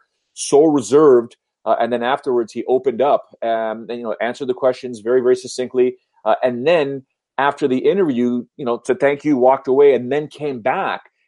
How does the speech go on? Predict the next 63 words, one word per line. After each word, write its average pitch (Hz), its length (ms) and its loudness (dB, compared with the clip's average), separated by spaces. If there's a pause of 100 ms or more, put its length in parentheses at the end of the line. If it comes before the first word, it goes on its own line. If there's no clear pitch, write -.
(100)
and 113 100 -12
said, - 160 -10
"Thank 165 200 -2
you 160 100 -6
very 143 160 4
much 139 200 -4
for 135 100 -10
those 123 180 0
questions. 147 440 -4
They 113 100 -2
were 113 140 -2
legit 113 320 -4
questions. 135 500 -2
They 113 100 -2
weren't, 131 280 2 (260)
you 117 80 -4
know, 113 220 4
they 110 100 4
weren't 123 240 4
rude. 135 320 2
They 123 80 2
weren't 120 220 0
mean. 127 260 -4
That 113 60 -2
you, 113 160 -6
you 117 160 -4
didn't 143 160 -2
put 147 160 -2
me 139 100 -6
on 131 120 -6
the 120 60 -4
spot." 151 440 0
I 98 40 -4
said, 120 220 -8 (340)
"It's - 140 -10
never 139 220 -2
my 131 140 -2
intention 139 460 -10
to 123 100 -12
do 156 200 -2
that. 107 280 4 (260)
Uh, 110 160 2
I'm 131 80 2
gonna 165 140 4
ask 160 340 -4
you, 123 340 -2
you 127 60 -12
know, 117 80 -2
what's 123 340 0
out 135 180 2
there 131 160 6
right 120 260 4
now, 120 380 0 (260)
uh, 117 260 0
but 131 120 0
I 143 40 2
wanna 180 200 -2
know 175 140 -4
more." 165 320 2
I 101 40 -4
mean, 107 220 -6 (360)
I, 113 180 0
I, 123 120 0